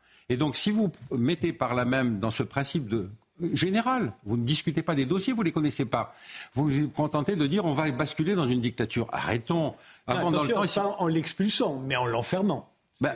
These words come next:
Speaker 1: non, mais alors,
Speaker 2: Ce que
Speaker 1: justement, il y a
Speaker 2: vient
Speaker 1: des
Speaker 2: de
Speaker 1: centres de
Speaker 2: dire,
Speaker 1: rétention
Speaker 2: euh,
Speaker 1: administrative,
Speaker 2: Raphaël
Speaker 1: qui est une espèce de substitut à la prison, mais parce qu'encore une fois, c'est théoriquement une étape dans la procédure d'expulsion. Mais simplement, la procédure d'expulsion est devenue quasiment inexp-,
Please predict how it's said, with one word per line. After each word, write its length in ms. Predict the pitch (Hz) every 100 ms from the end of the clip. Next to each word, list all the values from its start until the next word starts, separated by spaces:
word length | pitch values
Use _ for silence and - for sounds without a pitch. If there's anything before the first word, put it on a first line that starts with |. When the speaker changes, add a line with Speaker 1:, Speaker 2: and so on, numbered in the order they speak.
| 147
Speaker 1:
non, 80 | 151
mais 120 | 139
alors, 220 | 123 120
Speaker 2:
Ce 60 | 147
que 40 |
Speaker 1:
justement, 220 | 147 -
il 40 | 156
y 40 |
a 20 |
Speaker 2:
vient 80 | 131
Speaker 1:
des 60 | 143
Speaker 2:
de 40 |
Speaker 1:
centres 140 | 151 160
de 80 |
Speaker 2:
dire, 100 | 135 135
Speaker 1:
rétention 280 | 135 127
Speaker 2:
euh, 60 | 143
Speaker 1:
administrative, 640 | 123 113 - 120 135 240 160
Speaker 2:
Raphaël 180 | 156 113
Speaker 1:
qui 60 |
est 60 | 120
une 60 |
espèce 260 | 117 - 113
de 80 | 110
substitut 520 | - 117 - 117 127
à 40 | 107
la 80 |
prison, 300 | 101 120 175
mais 100 | 240
parce 180 | - 120
qu'encore 260 | 117 104 110
une 80 | 101
fois, 240 | 196 220 - - - _
c'est 220 | - - 139
théoriquement 640 | 139 120 113 196 226 220 - 131
une 220 | 139 117
étape 360 | 135 202 220
dans 120 | 156 127
la 80 |
procédure 420 | 107 113 120 143 175
d'expulsion. 540 | 131 - 113 - 90 - - - _
Mais 60 | 101
simplement, 420 | 127 110 110 220
la 80 | 208
procédure 340 | 120 113 117
d'expulsion 360 | 104 - 101 226
est 60 | 175
devenue 260 | 113 165
quasiment 320 | 156 117 135
inexp-, 240 | 156 123